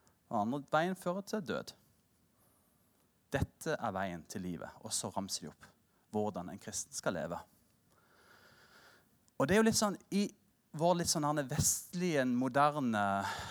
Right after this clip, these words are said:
karismatiske, lavkirkelige greie, så er det litt sånn, «Oi, skal vi begynne å gjøre ting?» Og det er litt interessant, egentlig. For det, det, der er jo en, et paradoks her. Vi skal jo ikke gjøre noen ting. Jesus har gjort alt.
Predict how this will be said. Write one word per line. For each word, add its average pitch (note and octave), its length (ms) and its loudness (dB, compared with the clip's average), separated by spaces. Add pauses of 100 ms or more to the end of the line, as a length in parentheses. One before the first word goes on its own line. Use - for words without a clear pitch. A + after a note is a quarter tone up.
(160)
karismatiske, C3+ 1120 2
lavkirkelige A2+ 880 0 (420)
greie, B2 320 4
så F3+ 140 0
er C#3+ 60 2
det C3+ 40 2
litt - 80 0
sånn, A#2+ 160 2
«Oi, C3+ 240 2
skal G#2+ 200 0
vi G#2 80 -2
begynne A2 200 4
å G#2+ 60 2
gjøre F#3 240 4
ting?» G#2 180 0 (800)
Og B2 100 0
det F#3+ 140 8
er G#3 80 4
litt - 160 0 (240)
interessant, A3+ 560 4
egentlig. G2 380 -4 (2500)
For F#3 160 4
det, F3 240 0
det, D3+ 180 -2
der E3+ 120 6
er G#3 100 6
jo F3+ 80 2
en, A#2+ 60 -4 (180)
et - 160 -8
paradoks C#3+ 560 0
her. E2+ 160 -4 (840)
Vi E3+ 80 -2
skal A#3 160 4
jo G#3 60 0
ikke C#3 140 0
gjøre G3 160 2
noen F2 140 -4
ting. F#2 160 -8 (380)
Jesus - 280 -2
har A2 100 -2
gjort G2+ 220 -4
alt. - 240 -10